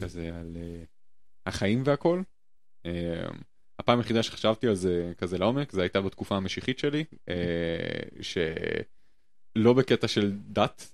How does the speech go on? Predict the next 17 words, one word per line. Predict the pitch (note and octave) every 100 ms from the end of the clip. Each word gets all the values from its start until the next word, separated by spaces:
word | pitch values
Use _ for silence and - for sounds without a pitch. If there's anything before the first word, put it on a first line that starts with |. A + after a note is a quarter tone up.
| -
אלא | G2
בקטע | F#2+ - -
של | -
חשבתי | G2 G2+ G#2 G2
שאני | G#2+ G2
יודע | F#2+ F2+ G2+ G2+ F#2 -
מה, | F#2+ G2 G2 F#2+
מה | - G#2+
צריך | - A#2
לעשות | G#2+ F#2 C3+ -
בשביל | G#2+ G2+
שאנשים | G2 F#2 - A2
יפסיקו | G2 A2+ -
להיות | F#2+ F#2+
חארות | - G#2 C3
אחד | D3+
לשני. | E3 E3+ E3+ G3